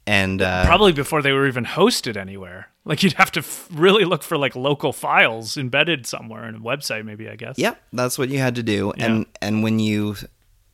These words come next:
Speaker 1: uh, told people that you were listening to a podcast, they didn't know what it was, and you got to explain it to them, that sort of thing. And, uh, Battleship Retention, that's,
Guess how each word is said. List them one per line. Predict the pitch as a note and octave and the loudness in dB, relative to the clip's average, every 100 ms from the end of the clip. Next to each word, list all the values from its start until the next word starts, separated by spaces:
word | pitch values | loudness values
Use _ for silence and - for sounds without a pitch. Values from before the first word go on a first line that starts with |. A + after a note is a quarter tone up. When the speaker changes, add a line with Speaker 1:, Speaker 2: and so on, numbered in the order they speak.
| - | -4
Speaker 1:
uh, | G#2+ G#2 | -2 -2
told | - - A2+ A#2 | -4 -2 0 0
people | C3 A2+ A#2+ | -4 -4 -2
that | A#2+ | -2
you | - G#2 | -2 -2
were | A2 G#2+ G#2+ G2+ _ - - _ | 0 0 -2 -6 _ -20 -20 _
listening | A2 A2+ C3 A#2+ | -4 -2 0 0
to | A#2+ | 0
a | A#2+ | -2
podcast, | A2 A#2+ A2 G#2+ B2 B2 - | 0 0 0 0 -2 -2 -2
they | G#2+ | -4
didn't | G2+ G2+ G2+ | -2 -2 -2
know | G#2+ | -2
what | G#2+ G#2+ | 0 0
it | A2+ | -2
was, | E2 G2 G2 A2+ | 0 0 0 -2
and | A2 | -4
you | G#2 | -2
got | G#2 G2+ | -2 -4
to | A2 | -6
explain | G#2 - G#2+ G2 | -8 -8 -6 -4
it | F#2+ | -6
to | - | -8
them, | A2 G#2 A#2 - | -6 -6 -8 -10
that | G#2 G2+ G2+ | 2 2 2
sort | - G#2 | 0 -2
of | G2+ | -2
thing. | - G2 G2+ A2 - _ _ _ - | -2 -2 -2 -4 -10 _ _ _ -6
And, | A2+ G#2+ G2+ | -2 0 2
uh, | G2 F#2+ G2+ G2 | 2 2 0 -2
Battleship | - A#2 C#3 - C3+ | -2 -2 -2 -4 -4
Retention, | A2+ - A2 A2 - F#2 | -4 -4 -4 -4 -4 -4
that's, | F#2+ G2+ | -4 -4